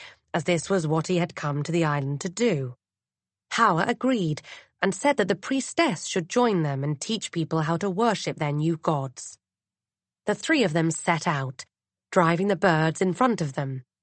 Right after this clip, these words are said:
in search of a place where they could leave them to nest. First they tried the island of Hauhanga, where they stayed for three years,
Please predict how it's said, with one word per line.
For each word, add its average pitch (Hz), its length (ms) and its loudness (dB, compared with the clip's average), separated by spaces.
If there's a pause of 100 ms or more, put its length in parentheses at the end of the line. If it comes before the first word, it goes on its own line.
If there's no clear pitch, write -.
(180)
in 180 100 0
search 247 320 0
of 262 80 -2
a 254 60 2
place 147 640 -6
where 170 140 0
they 160 100 0
could 156 160 -2
leave 196 300 -2
them 131 300 -6
to - 100 -4
nest. 156 600 -4 (1300)
First 226 280 2
they 294 120 4
tried 170 400 2
the 208 140 2
island 143 560 0 (180)
of 156 120 0
Hauhanga, 170 880 0 (520)
where 175 140 0
they 202 100 0
stayed 214 400 0
for - 80 -4
three 320 320 0
years, 151 540 0